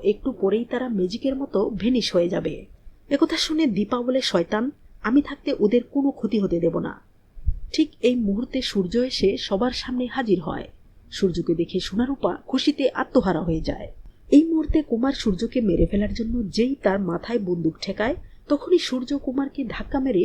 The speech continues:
ফেলে দেয়। উঠে গিয়ে কুমার যখন আবার সূর্যকে গুলি করতে যায়, তখন সূর্য বাধা দেওয়ায় সেই গুলি উল্টো কুমারের মাথায় লাগে। মাটিতে লুটিয়ে পড়ে কুমার।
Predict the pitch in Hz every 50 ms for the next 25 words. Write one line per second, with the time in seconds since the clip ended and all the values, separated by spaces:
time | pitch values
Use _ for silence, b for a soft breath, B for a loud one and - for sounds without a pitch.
0 | - - - 285 240 175 165 - 160 95 - - - - - - - - - -
1 | - 285 311 - - 359 294 294 311 320 330 320 - 226 208 226 220 220 208 254
2 | - - 285 - - - 202 185 - 220 247 - - - 247 233 208 254 240 -
3 | 269 254 - 202 190 180 175 - 175 - - 196 190 - 214 262 339 - - -
4 | - - - 254 - 311 311 277 - - 269 254 240 285 277 220 185 175 165 170
5 | 214 247 285 285 269 214 185 208 220 269 - - - 254 269 262 202 175 233 233
6 | 247 233 - - 247 294 294 - - 285 277 - 247 220 226 233 247 247 240 208
7 | 190 185 - - 185 170 160 160 165 165 165 151 - - - _ - _ _ -
8 | 208 254 247 294 285 - 294 269 226 226 240 - 254 262 254 - 254 247 240 226
9 | - 202 180 175 165 147 147